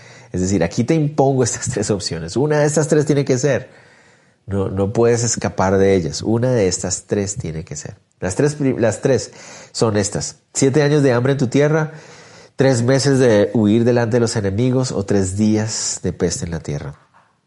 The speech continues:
Tres añ-, eh, bueno, siete años, tres meses o tres días de gran dificultad y gran angustia.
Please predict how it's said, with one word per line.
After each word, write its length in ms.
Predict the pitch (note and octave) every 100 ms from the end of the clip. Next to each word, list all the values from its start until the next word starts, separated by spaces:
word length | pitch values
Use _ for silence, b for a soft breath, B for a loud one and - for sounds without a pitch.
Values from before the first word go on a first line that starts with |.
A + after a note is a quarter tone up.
| _ _ _ _ _ _ _ _ _
Tres 280 | F#2+ F2+ -
añ-, 240 | G#2 G#2+
eh, 160 | - G2
bueno, 220 | G2 F#2 - B B
siete 300 | - D3 G#2+
años, 300 | A#2+ C3+ -
tres 320 | A2 A2 A#2
meses 400 | A2 A2+ A#2 A2+
o 100 | -
tres 240 | F2 F#2 E2+
días 540 | F#2 F2 D#2+ - - B B B _
de 160 | F2+ E2
gran 340 | F2+ F2+ F2
dificultad 600 | F#2+ G2 F2 F2 D#2+ E2
y 120 | E2+
gran 240 | E2+ D#2+ D#2+
angustia. 500 | D#2+ D#2+ - -